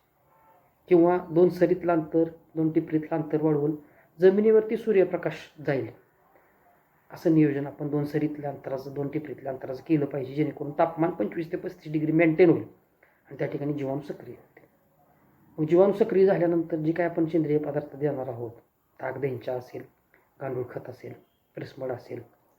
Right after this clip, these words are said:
शेणखत असेल, त्याच्यामध्ये कोणते घटक असतात? तर जीवाणू ज्यावेळेस प्रक्रिया करतात, तर सेंद्रिय पदार्थांमध्ये हे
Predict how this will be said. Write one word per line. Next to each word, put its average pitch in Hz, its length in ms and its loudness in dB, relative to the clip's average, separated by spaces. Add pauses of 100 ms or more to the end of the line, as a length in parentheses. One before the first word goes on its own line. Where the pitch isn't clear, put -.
शेणखत 131 420 -10
असेल, 120 320 -16 (1040)
त्याच्यामध्ये 160 520 4 (640)
कोणते 220 300 6
घटक 196 300 2
असतात? - 280 -6 (1300)
तर 208 40 -4
जीवाणू 214 540 4 (280)
ज्यावेळेस 196 260 2
प्रक्रिया 175 340 -4
करतात, 160 340 -4 (220)
तर 180 100 -2
सेंद्रिय 175 460 2
पदार्थांमध्ये 160 800 0 (1040)
हे 147 180 -2